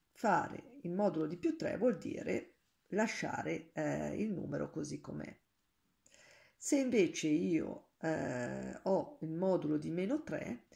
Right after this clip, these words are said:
fare il modulo di meno tre vuol dire cambiargli il segno e quindi renderlo positivo. Quindi in generale,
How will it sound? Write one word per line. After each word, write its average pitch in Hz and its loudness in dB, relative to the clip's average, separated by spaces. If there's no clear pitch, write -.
fare 202 2
il 165 0
modulo 180 0
di 156 -4
meno 220 0
tre 156 -4
vuol 262 2
dire - -6
cambiargli 202 -4
il 156 -6
segno - -8
e 302 -2
quindi 156 -4
renderlo - -10
positivo. - -12
Quindi 185 0
in 208 0
generale, 175 -2